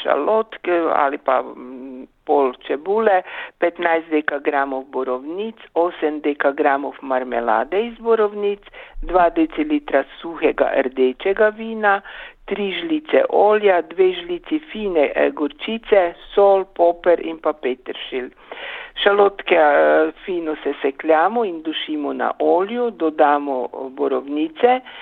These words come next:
in dušimo vse približno dve, tri minute, zalijemo z vinom, dodamo marmelado in kuhamo pri nižji temp-, temperaturi približno štiri minute. Solimo, popramo in vmešamo gorčico.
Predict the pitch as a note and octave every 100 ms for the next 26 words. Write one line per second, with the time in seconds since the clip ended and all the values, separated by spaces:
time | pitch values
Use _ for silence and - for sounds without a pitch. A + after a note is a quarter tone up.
0 | - - F#3 F#3+ F3 - F#3+ F3+ E3 D3+
1 | D#3 D3 D#3 D3+ D#3+ E3 D#3 C#3 C3+ C#3+
2 | D3 C#3+ - C#3+ C3+ B2+ D#3+ A3 A#3 A3
3 | F3 E3 D#3+ E3 D3 C3+ C3+ C#3 D3 D#3
4 | G3 A#3+ A3+ D3+ C#3 B2+ B2 C3+ B2 B2+
5 | A#2 A#2+ D3+ G#3+ G#3+ - D#3 - F#3 F3
6 | E3+ C#3+ - D3 D3 E3 F3+ D#3+ D3+ C#3+
7 | C3+ - - - C#3+ C3+ - B2+ B2+ -
8 | F#3+ F3 D3+ - C#3+ C3+ D#3 E3+ D3+ C3
9 | C3 - C3 B2 A#2+ A#2 A#2 A2+ A#2 -
10 | - - - - - D#3 E3 A3 G#3+ D#3+
11 | - F3+ F#3 - G3 F#3+ F3+ - D#3+ -
12 | D3+ D3 D3 - C#3 C3+ C#3+ C#3 - C3+
13 | - -